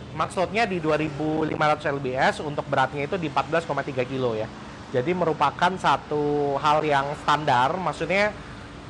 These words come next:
ya, sesuai dengan Black Rhino pada umumnya lah. Karena kenapa? Lebarnya sembilan setengah inci, eh, apa namanya, beratnya, eh, sekitar empat belas koma tiga kilo ya, sebenarnya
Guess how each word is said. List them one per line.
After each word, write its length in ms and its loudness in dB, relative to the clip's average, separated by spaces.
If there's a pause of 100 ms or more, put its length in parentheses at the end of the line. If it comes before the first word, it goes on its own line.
(200)
ya, 320 6
sesuai 400 2
dengan 240 0
Black 240 2
Rhino 240 0
pada 240 2
umumnya 400 -2
lah. 160 2
Karena 240 0
kenapa? 320 0
Lebarnya 400 2
sembilan 320 -2
setengah 240 -2
inci, 640 -2 (880)
eh, 480 2
apa 160 0
namanya, 400 0
beratnya, 880 2
eh, 320 2
sekitar 320 -2
empat 160 -2
belas 160 0
koma 160 -2
tiga 240 -4
kilo 320 2
ya, 560 0
sebenarnya 800 2